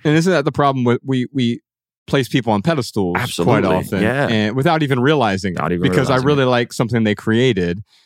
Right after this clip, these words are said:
Speaker 1: and all of a sudden I'm tethering that person to the art, and vice versa, right? Like, we, we can go back and, and look at Picasso and realize, like, yeah, he was probably not the nicest person to
Speaker 2: Right.
Speaker 1: people, especially to women.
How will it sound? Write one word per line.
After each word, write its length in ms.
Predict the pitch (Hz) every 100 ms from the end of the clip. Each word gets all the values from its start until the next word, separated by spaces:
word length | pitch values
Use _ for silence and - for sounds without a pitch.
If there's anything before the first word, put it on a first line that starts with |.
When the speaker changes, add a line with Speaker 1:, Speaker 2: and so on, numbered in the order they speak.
| _
Speaker 1:
and 120 | 113 113
all 180 | 120
of 80 | 117
a 60 | 113
sudden 500 | - 123 104 104 95 _ _ _ -
I'm 320 | 107 101 98 -
tethering 540 | - 170 151 131 127 113
that 260 | 113 92 -
person 680 | 185 147 - 104 98 107 - _ _ _ -
to 160 | 131
the 140 | 113 113
art, 220 | 107 113
and 100 | 180
vice 240 | 147 170 101
versa, 480 | 123 160 - 92 85
right? 340 | 101 104 110
Like, 140 | 107 104
we, 180 | 131 135
we 140 | 143
can 100 | 131
go 160 | 117 113
back 380 | 101 104 104 -
and, 200 | 90 82 _ _ -
and 100 | 107
look 120 | 107
at 60 | 110
Picasso 540 | 110 - 113 120 104 90
and 120 | 92
realize, 500 | 104 117 92 87 92 90
like, 220 | 85 - -
yeah, 220 | 123 107 101 _ _ _ 98
he 260 | 98 131
was 160 | 123 117
probably 320 | - 147 131
not 300 | 113 107 98 _
the 380 | 113 104 101 95
nicest 480 | 107 113 - 101 -
person 480 | - 117 - 92 82
to 80 | 131
Speaker 2:
Right. 160 | 101 95
Speaker 1:
people, 120 | 98
especially 480 | 98 - 143 123 101
to 120 | -
women. 460 | 98 190 104 82